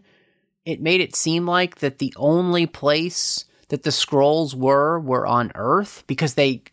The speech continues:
had been unable to find any suitable world. They even say that.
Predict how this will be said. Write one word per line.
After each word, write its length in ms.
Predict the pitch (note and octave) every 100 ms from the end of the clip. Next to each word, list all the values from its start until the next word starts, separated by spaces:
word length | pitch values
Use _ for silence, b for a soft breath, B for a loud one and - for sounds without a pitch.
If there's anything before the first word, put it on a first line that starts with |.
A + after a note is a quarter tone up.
| C3+
had 240 | C3 A#2+
been 240 | - C3+ -
unable 460 | C#3 D#3+ C3+ C#3+
to 80 | D3
find 400 | - C#3+ C3+ B2+ -
any 240 | D3 E3
suitable 560 | D3 - D#3 E3 D3+ C#3
world. 420 | B2+ C3+ E3+ E3
They 120 | C#3
even 260 | E3+ E3+ A#2
say 380 | - C#3+ C3+ D#3
that. 340 | E3+ G3 -